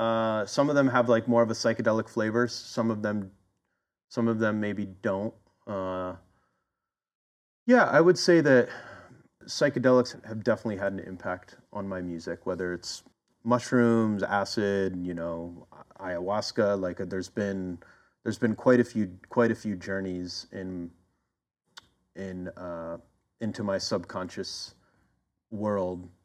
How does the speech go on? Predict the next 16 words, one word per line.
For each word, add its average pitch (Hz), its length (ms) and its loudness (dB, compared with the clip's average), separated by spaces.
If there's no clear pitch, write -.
that 101 340 -2
has 87 320 -4
definitely 101 480 -4
unearthed, 92 600 -10
like, 92 160 -4
some 90 240 -6
different 101 360 -8
ideas 113 640 -2
and 92 320 -10
different, 101 400 -6
um, 90 680 -8
different 123 260 -2
thoughts 110 420 0
that 101 340 -2
then 98 540 -4
kinda, 95 260 -4